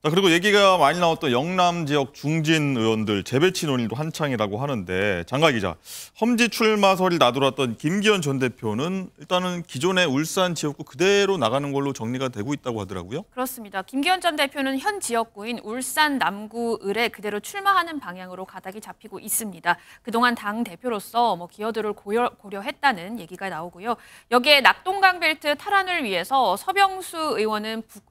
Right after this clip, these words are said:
Speaker 2: 어, 부산 북강서갑, 그리고 삼선 김태우 의원은 양산 을에 출마해달라는 당의 요청을 수락을 했고,
Speaker 1: 네.
Speaker 2: 또 조혜진 의원은 경남 김해에 나올 것으로 보입니다. 관련해서 오늘 한동훈 위원장의 발언도 들어보시죠.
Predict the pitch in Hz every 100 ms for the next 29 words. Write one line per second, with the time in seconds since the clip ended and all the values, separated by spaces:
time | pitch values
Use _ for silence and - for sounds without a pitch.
0 | - 190 190 214 277 262 262 247 _ -
1 | 190 208 226 - 156 - _ - _ 233
2 | 226 226 226 415 415 392 254 233 240 240
3 | 269 247 190 185 208 233 196 175 240 339
4 | 311 202 233 294 - 370 349 330 294 277
5 | 262 240 240 240 180 214 240 170 - 202
6 | 202 269 247 220 220 247 - - - 165
7 | 98 196 240 294 294 269 226 208 202 294
8 | 359 349 - 185 190 190 175 - 233 247
9 | 214 190 226 147 185 220 202 202 190 _
10 | 190 180 170 165 - - _ - 214 269
11 | 269 269 254 202 202 214 381 403 381 247
12 | 202 202 190 185 170 151 170 208 175 170
13 | -